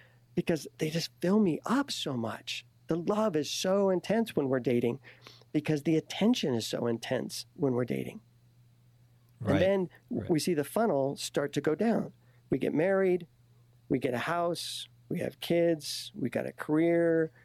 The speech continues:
Speaker 1: we got life, and, and the tension just dribbles down into this really small opening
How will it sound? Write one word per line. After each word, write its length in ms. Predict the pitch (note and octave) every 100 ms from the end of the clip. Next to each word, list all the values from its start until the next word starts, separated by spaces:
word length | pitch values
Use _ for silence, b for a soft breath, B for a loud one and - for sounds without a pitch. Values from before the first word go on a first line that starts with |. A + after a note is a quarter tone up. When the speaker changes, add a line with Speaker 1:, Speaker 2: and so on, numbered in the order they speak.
| b _
Speaker 1:
we 100 | C3+
got 280 | B2 A#2 - C3
life, 580 | C#3 E3 E3 D3+ - b b b -
and, 140 | C#3+ -
and 140 | C3+
the 100 | C3
tension 640 | - - G3 G3 F3 D3+ - _ _ _
just 340 | - E3+ - -
dribbles 760 | E3 D#3+ F#3+ G#3+ G#3 F3+ E3 -
down 300 | E3 D#3+ D#3+
into 200 | C#3+ B2+
this 260 | C#3 -
really 520 | E3 E3+ F#3+ F#3 D#3+
small 420 | C#3+ - C#3+ C#3 E3+
opening 460 | G3 C3+ A#2+ B2